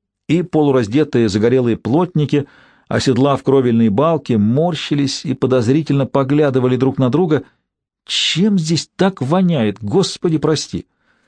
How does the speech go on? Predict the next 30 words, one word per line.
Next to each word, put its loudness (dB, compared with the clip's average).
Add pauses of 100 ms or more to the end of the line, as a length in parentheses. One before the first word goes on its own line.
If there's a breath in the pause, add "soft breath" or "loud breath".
(960)
Вздувшийся 0
труп 0
крупного 2
лося 2
в 0
лощине 0
обнаружил 0
лично 0
Ч 0
Б 0
Уайтинг. -2 (1300)
Лось 2
валялся 2
под -2
деревьями, 0
что -4
пощадил 0
бульдозер. 0 (420 soft breath)
М, -6
предполагалось, 0
что -2
эти 0
зеленые 2
насаждения -2
обеспечат -2
асьенде 0
тень, 0 (160)
а -4
также -2
приватность, -2